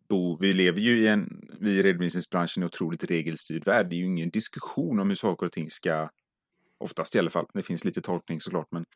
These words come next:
väldigt många av fakturorna, vi vet hur en hyresfaktura ska konteras, vilket konto den ska vara på, vilken momssats det är och så vidare.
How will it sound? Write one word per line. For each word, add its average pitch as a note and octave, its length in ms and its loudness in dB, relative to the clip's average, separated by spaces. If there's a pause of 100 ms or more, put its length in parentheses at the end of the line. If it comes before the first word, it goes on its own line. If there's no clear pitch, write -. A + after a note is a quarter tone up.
(960)
väldigt A#2 320 8
många A2 220 6
av F2+ 40 4
fakturorna, F2 460 0
vi G#2 220 4
vet F#2 720 0
hur F#2+ 260 4
en F2 420 0 (220)
hyresfaktura E2+ 760 0
ska E2 200 -4
konteras, - 540 -6
vilket - 200 -8
konto F#2+ 340 -4
den E2+ 100 -2
ska - 140 -4
vara - 180 -2
på, E2+ 140 -4
vilken F2+ 220 -4
momssats E2+ 440 -4
det - 60 -4
är E2+ 80 -4
och E2+ 80 -8
så E2+ 100 -8
vidare. E2 200 -4